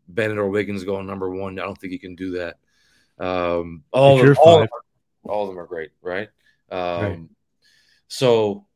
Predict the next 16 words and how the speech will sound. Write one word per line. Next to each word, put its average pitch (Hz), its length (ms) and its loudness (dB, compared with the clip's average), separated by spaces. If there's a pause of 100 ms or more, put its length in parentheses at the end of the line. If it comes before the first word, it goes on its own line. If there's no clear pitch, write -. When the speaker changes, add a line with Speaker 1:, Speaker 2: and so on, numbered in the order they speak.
(1160)
Speaker 1:
yeah, 135 220 2
it's 131 100 -2
a 147 60 -6
tough 165 280 0
one. 185 320 -8
I 104 100 -6
think 131 260 -4
I'd 120 160 2
like 117 180 -2
to 107 100 -10
leave 110 240 -6
it 101 140 -8 (160)
open, 101 520 -10
and 92 220 -12
then, 92 240 -8
uh, 90 360 -10